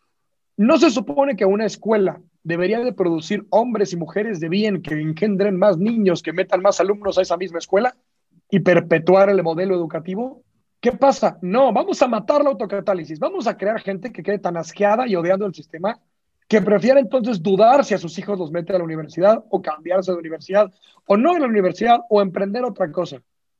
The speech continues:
Cuando tú no desarrollas algo autocatalísimo y autosustentable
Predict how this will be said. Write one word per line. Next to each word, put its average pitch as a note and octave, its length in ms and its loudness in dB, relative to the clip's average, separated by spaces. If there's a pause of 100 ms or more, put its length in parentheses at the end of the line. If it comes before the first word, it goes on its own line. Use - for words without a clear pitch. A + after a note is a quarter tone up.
(140)
Cuando G#3 280 0
tú F4 220 2
no F#4+ 120 2
desarrollas A3 560 2
algo A3 200 2
autocatalísimo F#3 1080 -2
y F3 140 2
autosustentable E3 1120 2